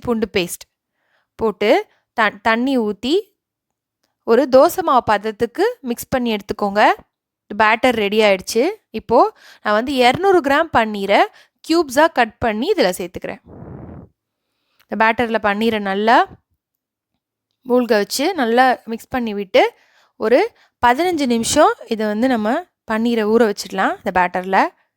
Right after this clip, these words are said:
பதினஞ்சு நிமிஷத்துக்கு அப்புறம் நம்ம ஒரு கடாய் வச்சு எண்ணெயை சூடு பண்ணிக்கலாம். அதுல பன்னீரை போட்டு பொரிச்சு எடுத்துக்கலாம். இது எப்படின்னா வந்து ரொம்ப டார்க் ப்ரௌன் வேண்டாம்,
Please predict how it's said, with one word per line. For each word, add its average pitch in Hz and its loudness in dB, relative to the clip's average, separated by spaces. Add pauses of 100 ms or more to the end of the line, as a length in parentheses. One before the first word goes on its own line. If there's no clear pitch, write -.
(1700)
பதினஞ்சு 294 2
நிமிஷத்துக்கு 254 0
அப்புறம் 226 4
நம்ம 220 0
ஒரு 208 -2
கடாய் 214 4
வச்சு 202 -8 (120)
எண்ணெயை 226 -2
சூடு 208 -6
பண்ணிக்கலாம். 214 0 (480)
அதுல 220 2 (140)
பன்னீரை 240 2 (520)
போட்டு 226 0
பொரிச்சு 240 2
எடுத்துக்கலாம். 185 -6 (1900)
இது 240 0
எப்படின்னா 262 0
வந்து 254 4
ரொம்ப 311 4 (100)
டார்க் 254 4
ப்ரௌன் 240 2
வேண்டாம், 220 2